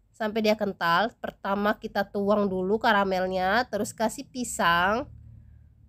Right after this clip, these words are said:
kasih whipped cream, ratain. Jadi deh Banoffee Pie Dessert Box-nya. Pakai kompor induksi Idealef jadi praktis dan juga hemat listrik.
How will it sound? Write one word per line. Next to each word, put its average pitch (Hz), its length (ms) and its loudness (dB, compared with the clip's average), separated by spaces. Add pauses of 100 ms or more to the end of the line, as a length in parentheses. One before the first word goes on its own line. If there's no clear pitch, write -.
(120)
kasih 277 360 -4
whipped 240 280 -6
cream, 196 480 -2
ratain. 220 880 0
Jadi 311 320 4
deh 294 320 6
Banoffee 202 480 0
Pie 294 160 -2
Dessert 240 400 -6
Box-nya. 311 400 0
Pakai 320 240 6
kompor 285 320 4
induksi 240 320 0
Idealef 214 400 2
jadi 214 320 0
praktis - 480 -2
dan 226 160 4
juga 214 240 4
hemat 233 320 2
listrik. 294 400 -4